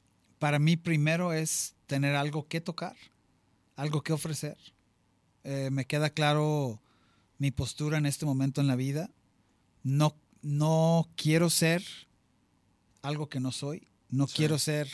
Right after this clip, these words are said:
Speaker 1: ese morro de las uñas pintadas, porque eso es lo que está funcionando, ¿no?
Speaker 2: Sí, sí, sí.
Speaker 1: Yo quiero ser,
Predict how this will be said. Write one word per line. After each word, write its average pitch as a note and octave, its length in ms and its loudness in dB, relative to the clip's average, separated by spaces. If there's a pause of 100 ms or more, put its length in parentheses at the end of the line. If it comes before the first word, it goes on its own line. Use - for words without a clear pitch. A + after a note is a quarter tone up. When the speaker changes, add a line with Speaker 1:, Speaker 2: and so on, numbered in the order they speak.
(340)
Speaker 1:
ese C3 240 -4
morro D3 320 -2
de C#3 100 -2
las B2+ 160 -6
uñas C3+ 180 -2
pintadas, B2+ 640 -8 (260)
porque C#3 420 4
eso C#3 220 0
es C3+ 140 -4
lo C#3 100 -4
que - 80 -8
está C3 260 -6
funcionando, B2 680 -2
¿no? - 80 -14
Speaker 2:
Sí, A#2 300 -8
sí, A2+ 160 -16
sí. A2+ 140 -12 (300)
Speaker 1:
Yo C#3+ 220 -6
quiero D3+ 280 0
ser, D#3 360 4